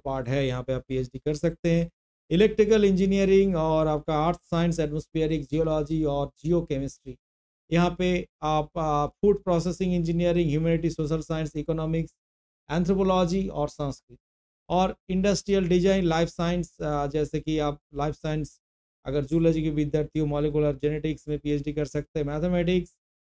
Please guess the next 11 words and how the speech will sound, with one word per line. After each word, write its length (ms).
mechanical 460
engineering, 640
और 140
उसके 220
साथ 320
यहाँ 200
पे 120
दिख 180
रहा 120
है 180
material, 420